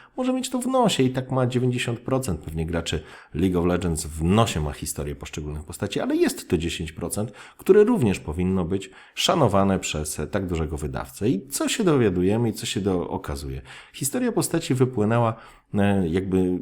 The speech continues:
w ostatnim elemencie i w ostatniej fali. Jest to końcówka tak naprawdę, ostatni element domykający całą postać. I tak jak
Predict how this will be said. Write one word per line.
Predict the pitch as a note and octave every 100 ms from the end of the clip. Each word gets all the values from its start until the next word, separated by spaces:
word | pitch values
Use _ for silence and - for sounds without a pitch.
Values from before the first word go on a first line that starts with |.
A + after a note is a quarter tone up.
| -
w | - - - -
ostatnim | A2+ - A2 - D#2+
elemencie | D#2+ E2 G2 G2+
i | F#2
w | F2
ostatniej | - - D#2+
fali. | - C#2+ C#2+
Jest | D#2+ -
to | -
końcówka | - C3+ C3 B2+ - - -
tak | - -
naprawdę, | C#2 D#2+ D#2+
ostatni | F2+ - B2 B2
element | G#2 G2+ F#2+ -
domykający | F#2 F#2+ F2+ E2+ E2+ - -
całą | E2 D2+
postać. | C2 C2 A#1 - - - - -
I | A2+
tak | - G3
jak | E3+